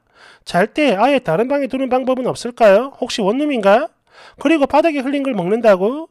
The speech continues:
이거는요, 교육을 하면 어느 정도 교정이 가능하긴 해요. 다만 여덟 살이면 사람으로 쳤을 때 중년인데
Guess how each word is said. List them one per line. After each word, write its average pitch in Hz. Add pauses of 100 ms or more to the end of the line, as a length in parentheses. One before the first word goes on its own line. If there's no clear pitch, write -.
이거는요, 240
교육을 277
하면 233
어느 208
정도 254
교정이 220
가능하긴 226
해요. 233 (340)
다만 240
여덟 277
살이면 208
사람으로 233
쳤을 -
때 220
중년인데 185